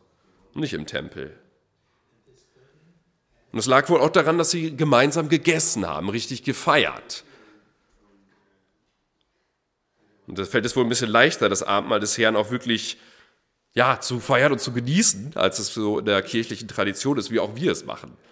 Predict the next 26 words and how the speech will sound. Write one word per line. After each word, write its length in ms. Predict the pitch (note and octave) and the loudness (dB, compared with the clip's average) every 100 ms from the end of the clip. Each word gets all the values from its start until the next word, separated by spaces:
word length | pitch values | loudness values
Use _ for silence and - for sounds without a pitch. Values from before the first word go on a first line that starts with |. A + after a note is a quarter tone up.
| _ | _
Das 140 | - E2+ | -12 -8
ist 80 | |
ja 180 | F2 E2 | -4 -6
so 100 | F2 | -6
ein 40 | F2+ | -10
bisschen 180 | F#2 | -8
andächtig. 720 | - A#2 A2 - - - - _ _ _ _ _ _ _ _ _ _ _ - | -6 -4 -4 -8 -12 -18 -20 _ _ _ _ _ _ _ _ _ _ _ -8
Auf 160 | G#2+ | -2
jeden 140 | E3+ F3+ | -2 2
Fall 120 | E3 | 2
hatten 140 | E3 | 2
die 80 | E3 | 0
Christen 320 | - G#3 - | 0 0 2
damals 300 | E3 E3 D3+ | 2 2 2
sehr 180 | D#3+ G3+ | 2 0
viel 180 | F#3+ E3 | 0 0
Gemeinschaft 600 | C3+ C#3+ A3+ - G3 F3 | 2 2 0 2 0 0
in 120 | F3 | -4
Kleingruppen 640 | - A2+ C3+ C#3 C#3+ C3+ C3+ | -4 -2 0 0 -4 -4 -6
und 240 | F3+ G3 | -4 -4
in 160 | D#3+ C#3 | -4 -6
der 100 | B2 | -6
Gesamtgemeinde. 720 | A#2 F2+ C#2+ - - - - _ _ _ _ _ _ _ _ _ - | -6 -8 -12 -16 -20 -20 -20 _ _ _ _ _ _ _ _ _ -12
Die 120 | G3+ | -8
dritte 340 | - - - | -2 -2 -2
Säule, 500 | D2+ D#2 G1+ G1+ G1+ | -10 -10 -10 -10 -14